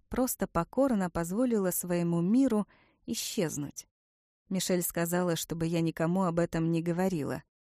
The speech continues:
«Никому», подчеркнула она, повесила трубку и выехала в Эдинбург. Мне снова велели молчать, но на этот раз я не послушалась. Я позвонила своей лучшей подруге и впервые в жизни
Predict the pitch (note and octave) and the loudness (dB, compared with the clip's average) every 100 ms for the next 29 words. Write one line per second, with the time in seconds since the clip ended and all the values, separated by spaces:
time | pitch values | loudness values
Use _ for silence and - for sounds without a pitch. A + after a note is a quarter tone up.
0 | _ _ _ _ F3 F3+ - G3+ A#3 A#3 | _ _ _ _ 0 0 4 6 8 6
1 | D#3 - _ _ - - E3 D3+ E3 D#3+ | 4 -8 _ _ -8 -4 -4 -2 -2 0
2 | E3 F3+ E3 - _ _ - F3 F#3+ C#4 | 0 0 -4 -8 _ _ -4 0 0 0
3 | A#3+ F#3+ E3+ B3+ C#4+ - B3 A3+ _ C#4+ | 0 -2 -2 -4 -6 -2 -2 -2 _ -2
4 | A#3+ G#3 F#3 - G3 F#3+ G3 G#3 A#3+ F3+ | 2 2 2 0 -2 0 0 2 2 0
5 | C#3 - - _ _ _ _ _ _ _ | -4 -10 -20 _ _ _ _ _ _ _
6 | _ - F#3+ G#3+ - A#3+ D4 D4 B3+ A3 | _ 0 4 4 6 6 8 6 4 4
7 | G3+ A3+ A3 G#3 G#3+ - - - - - | 4 4 4 2 0 -2 -8 -8 -12 -16
8 | _ A3+ B3 A#3+ A3+ G#3+ G3 - A3 - | _ 0 4 6 4 2 -2 0 0 0
9 | F#3 F#3+ F#3 F3+ G#3 - A3+ - - - | 2 2 2 2 -2 0 -2 -2 -6 -8
10 | - - _ _ _ G#3+ G#3 F3+ F3 F3 | -10 -14 _ _ _ 0 0 2 2 2
11 | G#3+ F#3 - F3 E3+ E3 E3+ E3+ - E3 | 4 2 0 0 2 2 2 0 -2 -2
12 | E3 E3 A3 F#3+ F3 E3 - F#3 G#3 B3+ | -2 0 0 0 -2 -4 -4 -2 2 2
13 | F3+ F3 B3+ B3+ F3+ E3+ | 2 0 0 0 0 -2